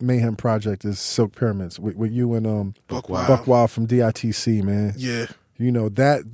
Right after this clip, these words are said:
Speaker 1: I mean, to me, that was your most cohesive project. Is it because it was one producer that you were working with? Like, like, wh-, what was it about that project?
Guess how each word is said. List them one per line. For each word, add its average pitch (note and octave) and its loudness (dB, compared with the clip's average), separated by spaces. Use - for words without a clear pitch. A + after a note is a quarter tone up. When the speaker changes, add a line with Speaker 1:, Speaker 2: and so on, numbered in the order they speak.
Speaker 1:
I C3+ 0
mean, C#3 4
to - -2
me, D3 4
that C3+ 4
was B2+ 0
your B2 2
most B2+ 0
cohesive C3 0
project. C3+ 2
Is C#3 6
it D3+ 4
because D3+ 4
it D3+ 2
was C3 0
one C3+ 2
producer D3+ 0
that B2 0
you C3 4
were B2 6
working D3+ 2
with? E3+ 0
Like, B2 -2
like, B2 -2
wh-, G#2+ -20
what F3+ 4
was F3+ 0
it E3+ 6
about D3 2
that D3 4
project? B2 0